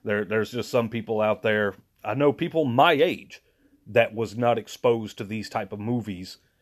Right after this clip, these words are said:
growing up or anything, and then when they try to watch 'em, it's just like, "Oh, they don't care for the acting style, or they don't care for this, or they don't care for that," and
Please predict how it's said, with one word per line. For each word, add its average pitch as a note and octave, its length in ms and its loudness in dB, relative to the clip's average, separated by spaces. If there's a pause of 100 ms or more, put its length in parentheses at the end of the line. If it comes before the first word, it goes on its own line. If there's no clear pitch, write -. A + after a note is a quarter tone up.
(300)
growing A2+ 360 6
up A#2+ 240 4
or G#2 160 -4
anything, G#2+ 520 -8
and A2 140 -8
then A2 120 -4
when A2 100 -4
they G#2 120 -2
try A#2+ 240 2
to G2 40 -2
watch B2+ 340 2
'em, G#2 140 -6
it's G#2+ 180 -8
just - 260 -8
like, G#2 260 -2 (360)
"Oh, C#3+ 500 8 (360)
they C#3+ 140 0
don't D3 180 2
care C#3+ 240 0
for C#3 160 -4
the C3 180 -4
acting C3+ 440 -4
style, C3 560 0
or B2+ 200 2
they A#2+ 140 2
don't B2+ 220 -2
care C3 260 0
for C3+ 160 -8
this, A#2 380 0
or B2 80 -4
they B2 120 0
don't B2 240 -2
care B2 240 -2
for B2 180 -8
that," A2 360 2
and G#2+ 240 -10